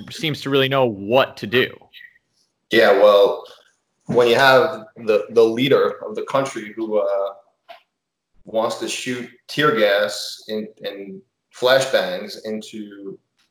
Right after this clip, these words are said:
Speaker 2: peaceful protesters in front of the White House just so he can go, uh, take a walk to the church to get a picture with a Bible. I mean, that's probably not the best way to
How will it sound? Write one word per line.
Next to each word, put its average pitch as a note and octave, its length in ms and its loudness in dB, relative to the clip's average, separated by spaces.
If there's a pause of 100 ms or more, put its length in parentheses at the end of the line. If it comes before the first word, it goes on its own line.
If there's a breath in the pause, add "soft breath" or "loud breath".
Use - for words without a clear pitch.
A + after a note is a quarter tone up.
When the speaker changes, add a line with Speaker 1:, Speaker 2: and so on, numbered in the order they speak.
(1160)
Speaker 2:
peaceful C#3 460 -4
protesters G#2+ 800 0
in G2+ 80 -12
front B2+ 200 0
of A2 40 -2
the G2 100 -2
White A#2 240 4
House F#2+ 640 -2
just C#3 240 -6
so B2+ 160 0
he B2 120 -4
can A2 260 -8
go, G#2+ 500 0 (1300 soft breath)
uh, F#2+ 680 0 (140)
take B2 200 2
a A2+ 40 4
walk A#2+ 380 4
to B2 80 -2
the G#2+ 160 -6
church - 480 0
to A2 80 -10
get G#2+ 120 -2
a - 160 -6
picture A#2+ 380 -6
with F#2+ 140 -8
a F#2 60 -4
Bible. G2 720 -2
I G#2+ 100 -4
mean, G#2 280 -4 (300)
that's A#2 320 0
probably C3+ 760 0
not A#2 440 -2
the A2 80 -10
best A2+ 640 -4 (200)
way A2 300 -4
to G2+ 320 -2